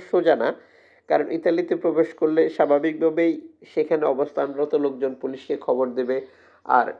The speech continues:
নিরাপদ স্থানে হস্তান্তর করবে। তবে এটা ক্লিয়ার যে আপাতত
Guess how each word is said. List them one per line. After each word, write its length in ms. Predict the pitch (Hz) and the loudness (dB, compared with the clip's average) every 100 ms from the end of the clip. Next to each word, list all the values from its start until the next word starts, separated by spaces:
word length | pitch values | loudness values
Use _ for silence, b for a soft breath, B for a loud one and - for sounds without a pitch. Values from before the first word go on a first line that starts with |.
| - | -2
নিরাপদ 340 | 143 127 135 131 | 0 0 -2 -4
স্থানে 260 | - 131 117 - | -4 -4 -4 -8
হস্তান্তর 500 | - - 127 120 110 - | -20 -8 -6 -4 -4 -2
করবে। 220 | - - - b b b b | -4 -4 -10 b b b b
তবে 140 | 151 151 - | 0 2 2
এটা 140 | 175 196 | 2 0
ক্লিয়ার 280 | - 180 143 131 | 2 4 4 4
যে 60 | 156 156 156 | 0 0 -2
আপাতত 360 | 160 160 160 | -2 0 0